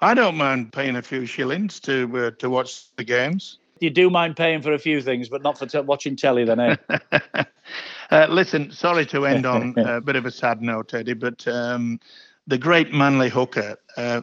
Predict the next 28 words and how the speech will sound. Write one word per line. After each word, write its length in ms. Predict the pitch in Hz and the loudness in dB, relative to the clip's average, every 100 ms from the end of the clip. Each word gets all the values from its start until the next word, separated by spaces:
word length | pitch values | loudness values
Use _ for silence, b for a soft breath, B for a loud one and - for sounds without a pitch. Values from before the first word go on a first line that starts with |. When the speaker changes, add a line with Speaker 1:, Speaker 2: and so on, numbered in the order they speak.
| - | -8
Speaker 1:
Freddie 340 | - 147 135 | 0 4 4
Jones, 680 | 120 131 123 110 104 95 - - _ _ _ _ _ | 4 6 6 4 -2 -8 -14 -20 _ _ _ _ _
uh, 160 | 123 123 | 0 2
he 40 | |
was 160 | 127 127 | 4 2
the 60 | 131 | 4
captain 800 | 165 165 156 _ _ - 143 131 | 4 4 0 _ _ -2 2 2
of 100 | 120 | 4
Manly 380 | 127 127 127 135 | 2 4 4 2
when 220 | 127 120 | 2 2
they 80 | 120 | 0
first 360 | 151 135 - | 0 0 0
won 180 | 131 120 | -2 2
their 200 | 120 117 127 | 2 0 -2
very 340 | 135 160 135 | 4 6 4
first 320 | - 123 117 | 2 0 0
premiership 640 | - 120 117 - 127 - - - | 0 2 0 0 -4 -6 -16 -10
in, 460 | 120 120 117 117 | -6 -2 0 2
uh, 240 | 117 113 113 _ - _ | 2 -2 -4 _ -20 _
in 180 | - 131 | -8 -2
Australia. 640 | 117 - - 113 110 113 - B B B B | -2 0 2 2 4 0 -2 B B B B
And 400 | 120 113 120 120 - | 4 8 6 4 -2
sadly, 460 | - 135 127 120 | 4 6 6 4
last 300 | 117 117 - | 2 0 0
week, 360 | 120 110 - - | -2 -2 -4 -12
he 160 | 131 123 | -2 -2
passed 380 | 120 110 - 120 | 0 -2 -2 -4
away 340 | 107 107 101 | -2 -2 -4